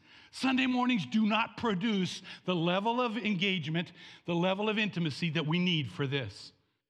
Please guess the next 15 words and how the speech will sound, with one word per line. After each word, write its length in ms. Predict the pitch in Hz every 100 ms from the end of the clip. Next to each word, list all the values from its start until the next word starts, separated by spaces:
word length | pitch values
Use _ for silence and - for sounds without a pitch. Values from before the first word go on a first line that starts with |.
| _ _ _ _ _ _ _ _
Second 300 | - 160 170
thing 180 | 165 165
is, 340 | 165 185 - - - - - _ _ _
when 180 | 135 147
you 140 | 147
see 260 | - 185 170
something, 560 | - 127 127 123 123 - - - _ _
be 120 | 165 147
willing 580 | 131 143 139 143 147 127
to 120 | 151
take 560 | - 123 120 - -
godly 640 | 113 123 120 123 151 170 160 - - _ _ _ _ -
steps, 440 | - 139 110 -
godly 440 | 135 127 151 175 180
action. 560 | 160 139 - - 95